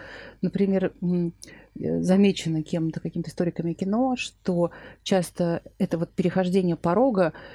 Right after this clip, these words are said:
героя настигает в баре. И мне очень нравится <laughs> эта, эта история, потому что когда человек уже, ну, уже, понятное дело, вышел из собственного привычного состояния, а, и дальше он не очень понимает, что ему делать. Вот где сидеть современному герою? Где вот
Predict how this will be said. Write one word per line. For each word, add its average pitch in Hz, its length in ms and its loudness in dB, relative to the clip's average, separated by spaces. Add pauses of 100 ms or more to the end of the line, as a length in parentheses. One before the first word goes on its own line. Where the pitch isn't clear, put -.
(180)
героя 208 360 4
настигает 190 560 2
в 143 160 2
баре. 143 540 4 (880)
И 180 80 2
мне 208 140 6
очень 226 220 2
нравится 226 520 6
<laughs> 247 80 8
эта, 214 340 6 (280)
эта 214 180 6
история, 254 240 6
потому 202 180 6
что - 80 -2
когда 196 240 4 (500)
человек 214 360 10 (180)
уже, 208 260 6 (220)
ну, 226 80 8
уже, 208 260 8 (300)
понятное 196 400 8
дело, 190 200 8
вышел 233 340 6
из 214 100 4
собственного 190 420 2
привычного 196 520 4
состояния, 180 680 2 (760)
а, 202 140 4 (200)
и 220 100 2
дальше 269 500 6
он 254 160 6
не 262 80 8
очень 262 160 2
понимает, 254 300 4
что - 120 0
ему 240 120 4
делать. 214 300 4
Вот 202 100 4
где 233 240 8
сидеть 214 320 2
современному 196 640 4
герою? 185 280 4
Где 180 180 6
вот 208 100 6